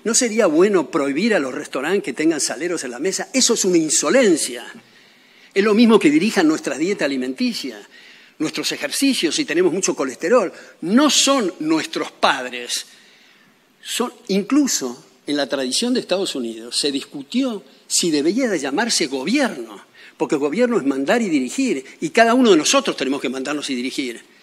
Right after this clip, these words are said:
Dice Leonard Reed, hablando de este asunto, "Es lo mismo que llamar gerente general al guardián de una empresa,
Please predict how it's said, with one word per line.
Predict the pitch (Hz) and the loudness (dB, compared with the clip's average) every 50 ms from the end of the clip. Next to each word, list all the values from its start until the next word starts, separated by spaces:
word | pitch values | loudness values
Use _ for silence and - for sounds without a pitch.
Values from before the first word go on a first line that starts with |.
| - - - - - _ _ - | -20 -20 -20 -20 -20 _ _ -2
Dice | 139 214 220 - - - 147 135 127 - - - | 2 2 4 4 4 4 2 0 0 -4 -10 -6
Leonard | - 139 160 160 156 143 | 0 2 2 4 2 2
Reed, | 143 165 170 147 131 120 113 - - - - _ _ _ _ _ _ _ _ _ _ _ _ _ _ - - - - _ - | 4 4 4 4 2 0 -6 -12 -18 -20 -20 _ _ _ _ _ _ _ _ _ _ _ _ _ _ -20 -20 -20 -20 _ -6
hablando | 120 127 147 160 175 180 170 151 | -4 -2 0 0 2 2 2 2
de | 151 160 | 0 -2
este | 160 170 | -2 -2
asunto, | 147 - - 156 135 131 127 - 135 139 135 - _ _ _ _ _ _ _ _ _ _ - | -2 0 -2 -4 -4 -4 -6 -8 -10 -14 -14 -16 _ _ _ _ _ _ _ _ _ _ 2
"Es | 254 240 226 | 2 4 6
lo | 233 214 185 | 6 6 6
mismo | 208 240 254 214 175 185 165 160 151 - | 6 4 4 2 2 0 -2 -2 -2 -2
que | 165 151 | -2 -2
llamar | 139 151 147 139 156 180 202 170 139 135 123 - - - _ _ _ - | -2 0 0 2 2 4 2 2 0 -4 -8 -12 -16 -20 _ _ _ -8
gerente | - - 180 170 175 214 240 247 - 214 - | -2 2 4 6 6 6 6 4 0 0 -2
general | - 165 143 135 139 175 190 254 269 233 - - - - | -2 -2 -2 0 0 0 0 -2 -4 -6 -8 -14 -8 -2
al | 156 151 151 | 0 0 2
guardián | 143 147 143 143 139 156 175 190 180 | 4 4 2 2 4 2 2 4 4
de | 160 160 | 4 4
una | 160 156 | 4 4
empresa, | 139 135 - 170 156 135 - - 139 107 - | 4 2 0 0 0 0 -2 -4 -8 -10 -14